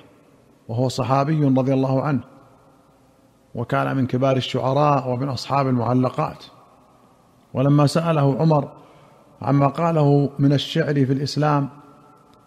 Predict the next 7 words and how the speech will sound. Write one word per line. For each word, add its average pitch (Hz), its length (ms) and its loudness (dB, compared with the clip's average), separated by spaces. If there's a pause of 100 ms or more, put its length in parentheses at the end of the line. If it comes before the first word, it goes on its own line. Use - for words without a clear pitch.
قال: 139 280 2
"قد 135 280 0 (140)
أبدلني 143 560 2
الله 139 400 2
بالشعر 131 500 -2
سورة 131 380 0
البقرة". 127 480 -2